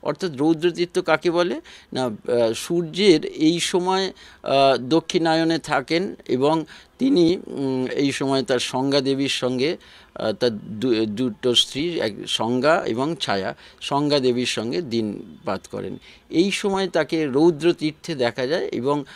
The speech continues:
আমাদের পিতৃপুরুষরা, আহ, সেই সময় তার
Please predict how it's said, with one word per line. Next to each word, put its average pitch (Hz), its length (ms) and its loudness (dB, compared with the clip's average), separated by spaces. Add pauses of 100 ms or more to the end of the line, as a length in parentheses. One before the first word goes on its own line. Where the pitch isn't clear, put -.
(180)
আমাদের 131 360 -2 (100)
পিতৃপুরুষরা, 151 920 -2
আহ, - 680 -8
সেই 156 340 0
সময় 175 560 0 (320)
তার 135 260 2